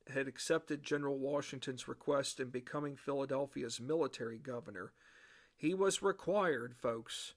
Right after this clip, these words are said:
to take an oath of loyalty. When you take an oath of loyalty, folks, that means you're gonna be committed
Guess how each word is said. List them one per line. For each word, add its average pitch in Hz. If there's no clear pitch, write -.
to -
take -
an 131
oath 180
of 139
loyalty. 135
When 151
you 202
take 240
an 185
oath 202
of 135
loyalty, 165
folks, 127
that 196
means 170
you're 165
gonna 160
be 147
committed 143